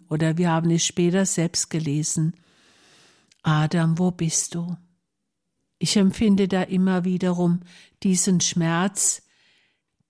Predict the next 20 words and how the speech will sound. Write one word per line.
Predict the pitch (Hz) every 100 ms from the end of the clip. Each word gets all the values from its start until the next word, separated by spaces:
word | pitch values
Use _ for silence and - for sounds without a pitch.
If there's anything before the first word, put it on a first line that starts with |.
| -
den | 156 151 160
Gott | 175 208 - - - _ _ _ _ _ _ _ _
empfinden | 185 175 - 220 214 208 185
muss, | 175 175 - - - _ _ _ _ _ _
um | 156 151
es | 151 -
einmal | 156 151 156 156
menschlich | 156 165 202 - 214 185 -
auszudrücken, | 170 175 - - 180 - 175 - 170 180 - - - _ _ _ _
als | - 180 202
er | 185
seinen | - 185 175 175 175 175
ersten | 175 196 - - 190 190 - _ _ _ -
Menschen | 156 156 160 - 190 175 180 - _ _ _ _ _ _ _ _ _ _
suchen | - 269 269 - 147
musste, | 151 151 - 139 156 165 _ _ _ _ _ _ _ _ - - _
als | 175 175 -
sich | 190 -
sein | - 175 175 175
Geschöpf | 180 - 254 - - -